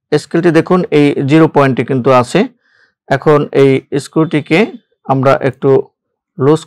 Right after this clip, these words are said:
করে এটিকে মুভ করব। মুভ করার পরে এখান থেকে একটি বাটন নিব। বাটন নেওয়ার পরে আমরা এটিকে এই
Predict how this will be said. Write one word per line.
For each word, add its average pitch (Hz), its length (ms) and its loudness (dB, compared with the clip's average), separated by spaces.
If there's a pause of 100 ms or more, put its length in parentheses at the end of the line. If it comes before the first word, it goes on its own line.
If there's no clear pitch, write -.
করে 147 200 4 (260)
এটিকে 135 280 -2 (220)
মুভ 135 140 0 (140)
করব। 120 200 2 (680)
মুভ 165 160 -2 (100)
করার 160 300 0
পরে 156 300 4
এখান 143 220 -4
থেকে 143 200 -4
একটি 151 180 -4 (220)
বাটন 127 280 2 (100)
নিব। 123 160 0 (680)
বাটন 135 400 2 (200)
নেওয়ার 127 300 4 (140)
পরে 127 260 2 (400)
আমরা 123 380 0 (880)
এটিকে 123 360 -4 (200)
এই 120 100 2